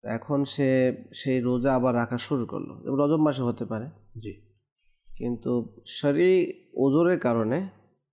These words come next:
Speaker 1: বিশেষ সময় বা পিরিয়ড এ-, ইত্যাদি কারণে তার রোজাটা সে সম্পূর্ণ করতে পারেনি, তো সেটা কাজা করবে কিনা?
Speaker 2: হুম।
Speaker 1: তো বলা হয়েছে যে সে,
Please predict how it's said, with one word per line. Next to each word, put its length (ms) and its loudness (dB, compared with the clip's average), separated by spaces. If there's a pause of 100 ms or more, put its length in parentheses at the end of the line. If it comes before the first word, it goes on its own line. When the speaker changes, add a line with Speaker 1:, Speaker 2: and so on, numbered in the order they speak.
(200)
Speaker 1:
বিশেষ 260 -2
সময় 400 2
বা 120 2
পিরিয়ড 460 -2
এ-, 280 -4
ইত্যাদি 360 -10
কারণে 400 -8 (600)
তার 120 -10
রোজাটা 360 0
সে 140 -8
সম্পূর্ণ 460 -2
করতে 240 -4
পারেনি, 400 -4 (160)
তো 100 -12
সেটা 220 -4
কাজা 320 0
করবে 340 -2
কিনা? 260 -14 (320)
Speaker 2:
হুম। 200 -10 (340)
Speaker 1:
তো 80 -8
বলা 300 0
হয়েছে 280 0
যে 140 2
সে, 280 -2